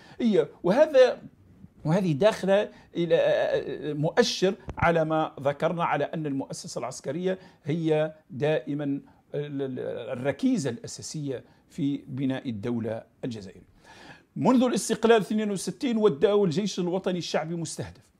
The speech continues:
تم استهدافه على مراحل كثيرة،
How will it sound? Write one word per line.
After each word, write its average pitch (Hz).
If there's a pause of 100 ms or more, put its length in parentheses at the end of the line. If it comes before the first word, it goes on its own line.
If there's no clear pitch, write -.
(480)
تم 427
استهدافه 185
على 156
مراحل 151
كثيرة، 139